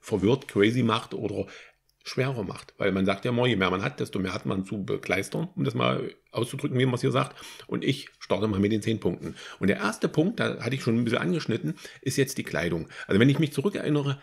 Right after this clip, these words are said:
hatte Oma, also eine Oma kennt man ja sowieso immer nur in ihrer Schürze und wie sie dann arbeitet. Aber wenn ich so zurückerinnere, hatte Oma so von allem die passende Kleidung, also einen schönen, ich sag mal, Anzug oder,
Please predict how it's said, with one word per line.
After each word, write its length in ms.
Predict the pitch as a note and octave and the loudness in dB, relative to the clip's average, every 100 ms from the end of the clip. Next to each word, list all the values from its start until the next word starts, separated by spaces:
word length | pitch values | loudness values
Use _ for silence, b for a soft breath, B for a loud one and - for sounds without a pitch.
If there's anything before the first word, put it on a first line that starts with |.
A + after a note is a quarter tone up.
| B | B
hatte 240 | - - - | -12 -10 -6
Oma, 420 | - C#3 E3 F3 - _ _ - _ - - | 0 2 2 -4 -10 _ _ -20 _ -16 -6
also 140 | G2 | 2
eine 160 | F#2 G2+ | 4 4
Oma 240 | G2 A#2+ | 6 6
kennt 220 | G#2+ F#2+ - | 4 2 2
man 80 | |
ja 40 | G2 | 2
sowieso 280 | F2+ E2+ A2+ | 4 6 8
immer 140 | A2 | 8
nur 140 | G2+ | 6
in 80 | G#2 | 6
ihrer 180 | G2 - | 2 0
Schürze 380 | - B2 - - | -4 -4 -2 -2
und 400 | F#2+ F#2 - G2 | -2 -4 -4 -4
wie 80 | F2+ | -2
sie 100 | F2+ | -2
dann 160 | E2+ | 0
arbeitet. 440 | G#2 A#2+ F2 F2 - B - | 2 4 4 0 -6 B 0
Aber 120 | G2+ | 2
wenn 60 | |
ich 100 | B2 | 2
so 100 | A#2+ | 0
zurückerinnere, 560 | G2+ A#2+ C3+ B2 C3 C3+ B - | 0 -2 0 0 0 -2 B -2
hatte 180 | - | 0
Oma 220 | D3 D#3 C#3+ | 2 0 0
so 200 | D3 - - | -2 -4 -8
von 200 | - B2+ | -4 -2
allem 380 | C3 E3 F3+ F#3 - - - - | 0 0 0 -4 -10 -16 -20 -8
die 120 | C#3+ C3+ | -4 -2
passende 300 | A#2+ B2 A#2 | 0 2 2
Kleidung, 380 | - E3+ D#3+ | 0 -2 -2
also 200 | - G2+ | 0 0
einen 100 | F#2+ | 0
schönen, 460 | - - F#2+ G2 - _ _ | -2 0 0 0 -2 _ _
ich 140 | - - | -20 -8
sag 120 | - | -4
mal, 120 | D2+ | -4
Anzug 500 | - B2 B2+ B2+ A#2+ | 2 4 6 4 4
oder, 360 | F#2+ F#2 F#2+ | 0 0 0